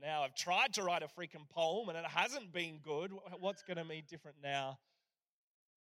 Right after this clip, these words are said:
Um, and I think the big one, and kinda what, for me, what brings all of them together is,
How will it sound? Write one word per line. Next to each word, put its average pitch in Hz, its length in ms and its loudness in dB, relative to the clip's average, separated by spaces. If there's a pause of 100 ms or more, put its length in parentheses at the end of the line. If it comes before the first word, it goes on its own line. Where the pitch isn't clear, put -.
(880)
Um, 139 720 -4 (580)
and 170 100 4
I 160 60 4
think 202 260 -2
the 170 120 0
big 175 320 0
one, 147 280 -2 (180)
and 156 140 -6
kinda 170 220 -2
what, 160 200 2 (480)
for 147 80 -6
me, 156 180 -4
what 151 240 -4
brings 147 300 -6
all 151 280 0
of 131 100 -8
them 135 200 -14
together 135 500 -4
is, 127 340 -14